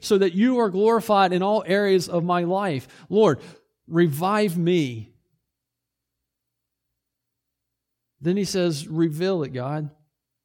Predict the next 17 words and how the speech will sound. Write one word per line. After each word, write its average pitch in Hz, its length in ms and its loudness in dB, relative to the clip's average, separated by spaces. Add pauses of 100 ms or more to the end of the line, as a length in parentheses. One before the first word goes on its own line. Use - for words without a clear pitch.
(1900)
Reveal 156 380 0
it. - 160 -8 (200)
He 208 140 4
prays 220 320 2
for 190 120 -4
God 196 280 0
to 202 100 -4
reveal 180 380 2
himself 190 480 0
and 160 100 -6
make, 185 260 0 (200)
make 185 160 0
his 190 140 0
power 190 440 -2
known, 139 280 -4
make 196 180 0
his 190 240 -2